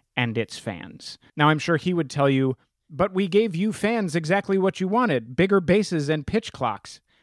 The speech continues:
We didn't ask for that, Rob. We didn't ask for that.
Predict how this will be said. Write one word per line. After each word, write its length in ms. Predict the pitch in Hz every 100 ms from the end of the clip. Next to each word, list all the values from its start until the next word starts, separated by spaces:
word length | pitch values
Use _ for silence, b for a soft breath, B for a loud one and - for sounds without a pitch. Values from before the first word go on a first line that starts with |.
| _ -
We 160 | 175
didn't 160 | 254 202
ask 200 | 139 -
for 100 | 107
that, 180 | 95 -
Rob. 240 | 98 - _ _ _ -
We 140 | 147
didn't 160 | 151 120
ask 180 | 95 -
for 80 | 90
that. 160 | 85